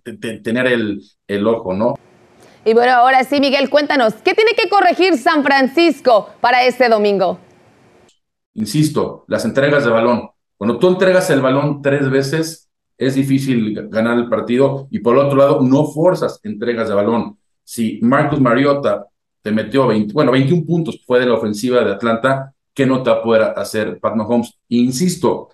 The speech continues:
Speaker 1: la identidad de este equipo es el juego terrestre. Hay que correr, correr, correr el balón.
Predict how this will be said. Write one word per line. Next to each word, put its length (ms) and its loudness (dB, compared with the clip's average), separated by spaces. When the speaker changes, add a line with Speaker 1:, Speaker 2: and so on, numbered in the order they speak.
Speaker 1:
la 120 0
identidad 360 2
de 60 0
este 140 -2
equipo 280 -2
es 160 -2
el 120 -4
juego 640 0
terrestre. 500 -4
Hay 80 -2
que 160 -8
correr, 500 0
correr, 460 0
correr 260 0
el 40 0
balón. 400 0